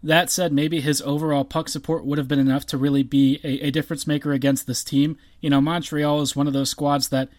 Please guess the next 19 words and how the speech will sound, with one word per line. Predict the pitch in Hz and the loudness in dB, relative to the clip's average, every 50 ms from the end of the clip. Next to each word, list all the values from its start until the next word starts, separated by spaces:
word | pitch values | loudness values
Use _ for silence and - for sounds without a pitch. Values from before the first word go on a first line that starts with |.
| _ _ - - _ _ | _ _ -20 -20 _ _
while | - 190 208 214 240 | -8 -2 0 0 0
it | 233 208 240 | 0 0 -2
doesn't | 233 220 240 233 226 | -2 -2 -2 -4 -4
really | 220 220 214 | -4 -4 -4
have, | 175 185 196 196 202 185 | -2 -2 -2 -2 0 -2
like, | 185 175 165 160 | -2 -4 -4 -4
the | 160 | -4
world's | 156 175 175 170 160 - - | -2 -2 -2 -2 -2 -4 -4
top-end | - 165 160 - 156 147 139 - | -4 -4 -2 -2 -2 -2 -2 -4
talent, | - - 151 156 147 135 131 131 - - - - | -4 -4 -2 0 2 0 0 0 -4 -12 -14 -12
it | - 160 | -8 -4
certainly | - - 196 196 196 190 170 | -2 -2 -2 -2 -4 -4 0
has | 165 165 156 151 | 0 0 0 0
a | 147 | -4
team | 139 - 165 156 151 147 147 | -4 -4 -2 0 0 0 0
that | 147 143 - - | 0 -2 -4 -4
understands | 151 151 165 160 - - 160 151 143 156 | -4 -4 -4 -4 -4 -4 -4 -4 -4 -4
its | - - - | -6 -8 -4
role, | 139 139 139 135 131 | -2 0 0 0 -2